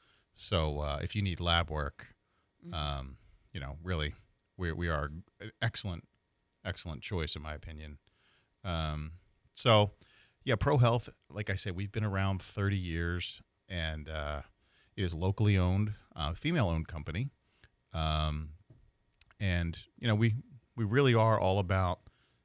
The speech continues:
Speaker 1: um, providing top-notch medical care at what we consider a very affordable price. Um, so my little tagline kind of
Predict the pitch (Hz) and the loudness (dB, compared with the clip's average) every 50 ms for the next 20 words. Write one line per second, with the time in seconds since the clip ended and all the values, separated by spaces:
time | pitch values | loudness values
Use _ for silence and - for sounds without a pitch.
0 | _ _ - 82 71 65 65 67 67 - _ _ _ - - 107 85 95 92 107 | _ _ -12 -10 -10 -10 -12 -14 -18 -20 _ _ _ -4 -4 0 4 6 6 6
1 | 110 104 101 92 87 85 82 - _ _ _ _ _ - - 135 139 143 - 113 | 6 6 4 2 0 -2 -4 -8 _ _ _ _ _ -4 0 2 2 2 2 2
2 | 110 101 95 92 101 - - - - _ _ _ _ _ _ _ 98 98 104 101 | 2 2 2 2 0 -2 -4 -6 -8 _ _ _ _ _ _ _ 0 2 4 4
3 | 98 - 82 - - 117 123 117 107 95 90 87 85 - - _ _ _ _ _ | 4 2 -2 -6 -2 0 2 4 6 6 6 4 2 0 -6 _ _ _ _ _
4 | _ _ _ _ _ _ _ _ _ _ _ _ _ _ 104 98 95 101 104 113 | _ _ _ _ _ _ _ _ _ _ _ _ _ _ -6 -4 -2 0 2 2
5 | 110 - 107 98 - 113 101 92 85 76 76 98 98 87 80 - - 110 104 95 | 4 4 4 2 2 2 2 2 2 2 2 2 2 2 0 0 0 2 2 2
6 | 80 78 76 - - - 107 90 78 76 76 - - - - - _ _ _ _ | 2 -2 -6 -10 -6 0 0 2 2 0 -2 -4 -6 -6 -6 -10 _ _ _ _
7 | _ _ _ _ _ _ _ - 101 82 76 76 76 76 73 73 - _ _ _ | _ _ _ _ _ _ _ -10 -6 -6 -4 -4 -4 -6 -8 -10 -12 _ _ _
8 | _ _ _ - - 107 104 110 101 95 85 - - 98 90 85 90 85 82 80 | _ _ _ -2 2 6 6 6 6 6 2 2 2 2 2 2 2 -2 -2 -4
9 | - - 87 85 80 82 80 78 - | -4 -4 -6 -4 -2 -4 -4 -6 -8